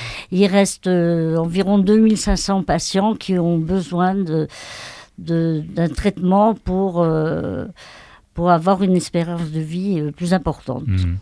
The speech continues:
Speaker 2: Donc, exemple de ce qu'a permis, euh, notamment le, le, la levée de, les levées de fonds année après année pour, euh,
Speaker 1: Voilà.
Speaker 2: développer la recherche et, euh,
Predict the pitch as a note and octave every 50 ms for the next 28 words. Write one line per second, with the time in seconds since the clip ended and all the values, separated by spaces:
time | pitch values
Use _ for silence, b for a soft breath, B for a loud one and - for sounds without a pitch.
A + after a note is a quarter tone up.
0 | - - G#2 G2+ - - B2 G#2+ F2 F#2 F#2+ G#2+ A2 G#2 - - A2+ G2 F#2+ F#2
1 | - - - - A2 G2 F2+ - - G#2+ F#2+ F2 F#2+ G2+ G#2 G#2+ G#2+ G#2 F#2+ F#2
2 | F#2 F#2 G2 F#2+ - G2+ F#2+ G2+ G#2 G#2+ G#2 G2 F#2 F#2 F2+ F2+ F2+ F#2 G2 F2+
3 | F2+ F2 F2 E2+ E2+ E2+ E2 - C#2+ - - F#2+ F2+ F2+ F#2 F#2 F2+ G2+ F#2+ -
4 | - G#2+ G2 G2 G2 F#2+ F#2 G2 G2 - - - A#2 A2 G2+ F#2+ G2 G2 F#2+ F#2+
5 | - - - G2+ F#2+ G2 G2+ G#2+ A2 - - G2 F2+ F#2 E2+ F#2 F#2 F2+ - D3
6 | C3+ G2 F#2+ F2 - - - A#2 A#2 - - - - _ _ A#2 G#2+ G2+ G2 F#2+
7 | F2+ F2